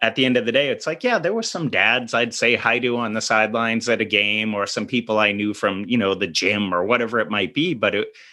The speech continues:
it was, I didn't have active membership in a tribe. You know, I, I had many tribes swirling around me, you know, my high school friends, my college friends, whatever it might be. But those were all at best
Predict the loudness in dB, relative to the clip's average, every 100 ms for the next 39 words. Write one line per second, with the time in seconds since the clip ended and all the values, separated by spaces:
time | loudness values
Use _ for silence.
0 | -20 -4 -2 2 2 2 0 0 -2 0
1 | 0 0 -6 -10 -2 0 0 -2 -6 -20
2 | _ _ _ _ _ -2 -2 -2 -4 -2
3 | 0 2 2 0 -2 -2 0 0 -2 -4
4 | -2 -2 -2 -12 _ -6 -2 0 2 2
5 | 2 0 -2 0 -2 -2 0 2 2 -2
6 | -6 -6 0 0 2 2 2 2 0 -2
7 | -4 -2 -2 -4 -6 -20 -20 -2 0 0
8 | -2 -4 -2 -2 0 0 2 0 -2 -8
9 | -8 -4 -2 0 0 2 0 0 0 0
10 | 2 0 2 2 2 2 2 2 2 0
11 | -4 0 0 0 -4 -12